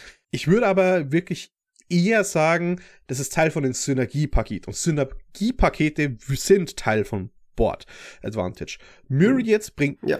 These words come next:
Speaker 1: Myriad eff-, ist effektiv zwei Karten pro Runde. Aber natürlich,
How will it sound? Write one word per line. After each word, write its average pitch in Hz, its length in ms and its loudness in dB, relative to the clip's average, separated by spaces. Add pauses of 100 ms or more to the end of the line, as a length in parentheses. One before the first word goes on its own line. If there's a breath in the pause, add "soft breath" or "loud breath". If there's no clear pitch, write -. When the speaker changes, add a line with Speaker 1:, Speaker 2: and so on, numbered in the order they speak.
(160)
Speaker 1:
Myriad 277 440 2 (440)
eff-, 208 180 2
ist - 220 -2
effektiv 190 540 -2
zwei 156 340 0
Karten 185 440 0
pro 151 200 -4
Runde. 151 520 -2 (800)
Aber 135 160 0
natürlich, 196 720 0